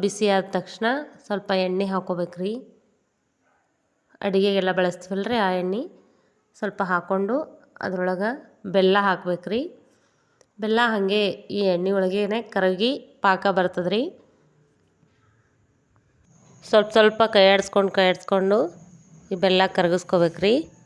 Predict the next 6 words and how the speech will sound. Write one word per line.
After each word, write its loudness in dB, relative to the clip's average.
ಒಂದು 0
ಹತ್ತು 0
ನಿಮಿಷದೊಳಗೆ 2
ಕರಗ್ತದ್ರಿ 0
ಇದು -4
ಬೆಲ್ಲ. 0